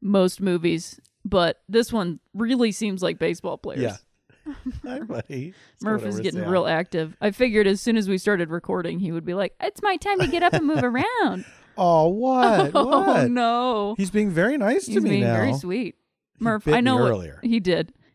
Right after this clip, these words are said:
Speaker 1: He hauled off.
Speaker 2: He never did that before.
Speaker 1: I'm sorry.
Speaker 2: Murph is very, for people who don't know,
Speaker 1: Yeah.
Speaker 2: he's very
Speaker 1: Thanks for
Speaker 2: protective.
Speaker 1: this P S A. Yes.
Speaker 2: Very protective.
Speaker 1: Yes.
Speaker 2: This is his domain.
Speaker 1: It's definitely his domain.
Speaker 2: You're his charge.
Speaker 1: I am his
Speaker 2: He's not
Speaker 1: charge,
Speaker 2: gonna let
Speaker 1: yes.
Speaker 2: anything happen to you.
Speaker 1: No, no, no, not at all.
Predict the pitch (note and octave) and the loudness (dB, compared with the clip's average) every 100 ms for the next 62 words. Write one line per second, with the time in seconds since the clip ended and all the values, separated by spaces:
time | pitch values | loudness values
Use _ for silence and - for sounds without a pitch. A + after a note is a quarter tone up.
0 | _ - E3+ F#3+ A#3 A3 G3 F3+ D#3+ G3+ | _ -10 -8 0 0 4 4 4 0 -4
1 | C4 D#4+ F4+ G#4 G#4 D#3+ - D#2+ - G3+ | -4 -4 -4 -4 -6 -8 -10 -14 -8 -8
2 | - E3 E3 E3 - _ _ _ - F3+ | -6 -6 -4 -6 -10 _ _ _ -4 2
3 | A#3+ C4+ G3+ G#3 G#3 F#3+ E3 - F3+ G#3 | 4 2 4 4 6 2 -4 -2 0 2
4 | A#3+ A#3+ D3 A2+ D3 F2 G3+ F3+ - C3 | 0 0 0 -2 -4 -6 -4 -2 -4 -6
5 | C3+ A2 E3 F#3 B2 G#2 G2+ - G2+ - | -8 0 2 4 0 -2 -2 -2 -6 -6
6 | - - - - - - G#3 F#3+ E3 F3+ | -6 -6 -6 -6 -8 -6 0 2 4 2
7 | C#3+ A2+ D#2+ - - C#3 D#3 - - - | 0 -10 -12 -16 -6 -2 -2 -6 -12 0
8 | G3+ - C4 - A3+ G#3 E3+ - C3 D3 | 0 0 -4 2 2 2 0 -10 0 0
9 | B2+ F#2 F2 - - G3+ - B3 A#3+ A3+ | 2 -2 -8 -18 -8 -6 0 0 2 2
10 | A3+ F#3+ F3 E3 D#3+ D#3 F3+ D3 G#3 G#3+ | 2 0 -2 -4 -2 -6 -6 4 4 4
11 | - - C3 A#2 A#2+ - - - G#3+ G#3+ | 2 2 4 2 0 -6 -4 0 2 2
12 | F#3+ - F3 G#3+ G#3+ F#3 D#3+ C#3+ B2 A#2 | 0 0 2 2 2 2 4 2 2 0
13 | G#2 G2 F#2+ F#2 A3+ G3+ F#3 D#3+ F3 F#3 | -2 -4 -4 2 2 4 0 0 0 0
14 | F3 E3 E3 F#3+ | 2 2 2 0